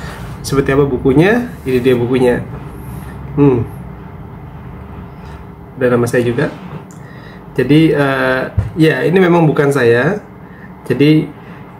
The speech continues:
sosok yang ada di cover buku ini adalah Ledik Lawika.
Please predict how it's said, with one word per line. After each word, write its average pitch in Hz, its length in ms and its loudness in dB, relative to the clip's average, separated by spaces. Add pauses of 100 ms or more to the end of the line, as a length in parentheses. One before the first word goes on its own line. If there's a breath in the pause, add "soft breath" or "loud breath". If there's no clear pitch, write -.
(1200)
sosok 170 480 2
yang 151 160 4
ada 147 160 4
di 139 160 -2
cover 151 240 2
buku 139 400 2
ini 180 160 4
adalah 156 480 2
Ledik 156 640 2
Lawika. 151 800 2